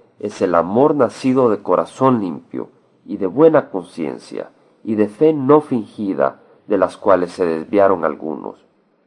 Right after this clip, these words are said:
Tenemos que reconocer que el exponer las doctrinas falsas trae a veces oposición y malentendidos. A veces es más cómodo evitar desacuerdos y vivir sin confrontar las obras de la oscuridad, pero nuestro compromiso es con Dios y su palabra,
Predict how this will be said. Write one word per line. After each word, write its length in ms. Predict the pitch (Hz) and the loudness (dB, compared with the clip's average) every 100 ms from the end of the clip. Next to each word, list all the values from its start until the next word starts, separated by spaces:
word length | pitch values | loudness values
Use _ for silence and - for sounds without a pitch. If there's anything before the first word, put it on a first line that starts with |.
| _ _ _ _ _ _ _ | _ _ _ _ _ _ _
Tenemos 340 | 117 131 160 156 | 2 4 4 2
que 120 | 135 | 0
reconocer 640 | 123 123 107 104 131 131 | 0 0 0 2 2 2
que 100 | 127 | 2
el 100 | 107 | -2
exponer 460 | 98 - 95 95 135 | -2 -4 0 2 4
las 160 | 131 | 2
doctrinas 500 | 104 104 123 117 107 | 0 -6 -6 -4 -4
falsas 440 | - 113 113 117 - | 2 2 2 -4 -4
trae 240 | 123 135 | 2 4
a 120 | 127 | 6
veces 360 | 110 120 131 120 | 4 2 -4 -10
oposición 720 | 107 98 - 85 - 120 123 | -10 -10 -12 -12 -2 0 0
y 60 | 101 | 0
malentendidos. 960 | 98 101 104 - 78 78 71 55 - _ _ _ _ _ _ _ | 2 2 0 -8 -10 -10 -10 -12 -18 _ _ _ _ _ _ _
A 80 | 113 | 2
veces 360 | 135 160 165 151 | 4 4 -2 -4
es 120 | 135 | -2
más 200 | 117 - | -2 -2
cómodo 440 | - 135 143 135 | 0 0 2 2
evitar 440 | 104 90 - 101 90 | 2 -2 -2 -2 -2
desacuerdos 880 | 85 85 - 131 131 135 139 139 _ _ _ | -6 -12 -2 2 2 2 -4 -6 _ _ _
y 100 | - | -6
vivir 340 | 127 127 156 151 | -2 2 2 2
sin 160 | 160 | -2
confrontar 580 | 131 110 - 101 - 120 | -6 -6 -6 -10 0 0
las 260 | 123 107 - | 2 -2 -2
obras 280 | 131 120 104 | 0 0 0
de 80 | |
la 100 | 87 | -2
oscuridad, 640 | 80 - 101 82 73 62 - _ _ _ _ _ _ | -4 -8 -12 -8 -6 -6 -8 _ _ _ _ _ _
pero 200 | - 104 | -4 0
nuestro 360 | 104 107 - 104 | 0 -2 -2 -6
compromiso 600 | 110 104 110 117 147 151 | -6 -6 -6 -4 -4 -4
es 80 | 139 | -8
con 240 | - 98 | -8 -10
Dios 340 | 95 120 131 131 | -4 -2 -2 -6
y 60 | |
su 160 | 113 107 | -12 -8
palabra, 640 | - 87 82 78 60 57 | -2 0 2 0 -2 -8